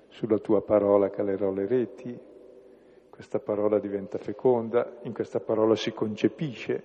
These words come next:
si concepisce il figlio. E questa parola è la salvezza nostra.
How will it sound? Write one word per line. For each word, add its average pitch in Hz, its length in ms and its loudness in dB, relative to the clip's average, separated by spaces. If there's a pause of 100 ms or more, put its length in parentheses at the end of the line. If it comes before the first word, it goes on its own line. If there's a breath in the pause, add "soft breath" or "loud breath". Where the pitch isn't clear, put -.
(120)
si - 140 -20
concepisce 104 540 -12
il 101 80 -12
figlio. 101 680 -10 (1400 soft breath)
E - 80 -14
questa - 300 -2
parola 127 520 6
è 123 80 0
la 107 120 -2
salvezza 101 600 -4
nostra. - 520 -18